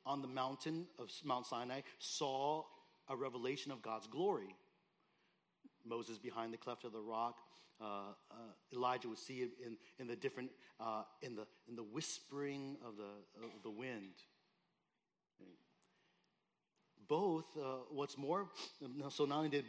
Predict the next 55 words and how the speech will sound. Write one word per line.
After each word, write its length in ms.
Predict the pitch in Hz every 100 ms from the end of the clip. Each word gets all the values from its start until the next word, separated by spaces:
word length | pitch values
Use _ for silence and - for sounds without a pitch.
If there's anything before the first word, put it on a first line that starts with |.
| 143
they 80 |
both 260 | 127 143 147
meet 240 | 139 151
God 220 | 139 139 147
on 80 |
the 60 | 131
mountaintop, 380 | 127 143 143 147
they 40 |
saw 240 | 120 139 131
his 120 | 117
glory, 440 | 101 123 127 175 - - - _ _ _ _ _ - - -
but 180 | 147
both 240 | 117 226 285
also 400 | 208 247 - 156
had 160 | 147 147
an 120 | 156 -
unusual 560 | 147 147 202 190 170
departure 640 | 160 139 - 185 220 - 131
from 180 | 123
the 80 | 120
world. 340 | 135 165 104 90 - _ _ _ _ _ _ _
Both 160 | 143 147
had 100 | 143
an 60 | 139
unusual 260 | 143 135
departure. 460 | 120 131 127 - 101 101
Moses, 500 | 127 143 143 135 - - - - - -
uh, 160 | 120 120 120
he 100 | 220
died, 420 | 190 226 135 113 123
right? 220 | 127 147
We 80 | 156
know 140 | 143
that 120 | 123
he 120 | 117
died 260 | 120 113 135
on 160 | 127 127
Mount 300 | 117 113 120
Nebo. 360 | 123 113 131
He 120 | 135
did 100 | 127
not 140 | 131 123
get 120 | 123
to 60 | 120
go 220 | 120 127
into 140 | 120
the 60 | 110
promised 300 | 120 117 117
land. 140 | 135
He 40 | -
saw 280 | 269 269
it, 80 | 131
but 80 | 135
he 60 | 127
died. 400 | 123 110 113